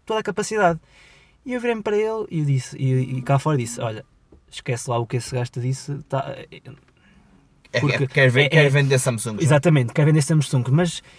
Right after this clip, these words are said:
Speaker 1: e, e curiosamente o meu irmão fez-me, ele, ele é bastante crítico neste tipo de coisas e, e vo-, e valorizo muito a opinião dele. E ele disse-me assim, "Epá, mas até que ponto é que tu vais usar os quinhentos euros de um telefone ou quatrocentos ou trezentos?"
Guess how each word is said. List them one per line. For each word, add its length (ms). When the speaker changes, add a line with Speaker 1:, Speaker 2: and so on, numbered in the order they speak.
Speaker 1:
e, 280
e 180
curiosamente 440
o 200
meu 140
irmão 260
fez-me, 280
ele, 400
ele 120
é 80
bastante 240
crítico 280
neste 140
tipo 160
de 60
coisas 360
e, 300
e 240
vo-, 240
e 160
valorizo 320
muito 160
a 100
opinião 320
dele. 180
E 100
ele 100
disse-me 240
assim, 380
"Epá, 220
mas 140
até 120
que 80
ponto 460
é 100
que 100
tu 220
vais 200
usar 560
os 80
quinhentos 260
euros 220
de 60
um 60
telefone 420
ou 40
quatrocentos 400
ou 60
trezentos?" 460